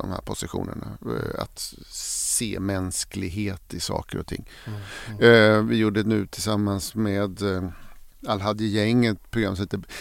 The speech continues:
Speaker 1: Tyvärr död. Alltså det var också här skittråkigt. Vi, vi gjorde ett jättefin serie som, som hette Blågula hjältar, som handlar om idrott och rasism, som gick förra sommaren på T V.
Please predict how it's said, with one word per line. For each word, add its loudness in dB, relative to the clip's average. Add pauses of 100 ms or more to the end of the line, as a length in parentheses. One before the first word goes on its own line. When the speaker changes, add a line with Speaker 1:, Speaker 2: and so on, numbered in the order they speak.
(120)
Speaker 1:
Tyvärr 8
död. 2
Alltså 2
det 2
var 4
också 2
här 2
skittråkigt. -2
Vi, 4 (600)
vi 2
gjorde 6
ett -8
jättefin 2
serie 4
som, 0
som 0
hette 0
Blågula 2
hjältar, 4
som -4
handlar 0
om 0
idrott -4
och -2
rasism, -2
som -2
gick -8
förra 2
sommaren -2
på -8
T -4
V. 0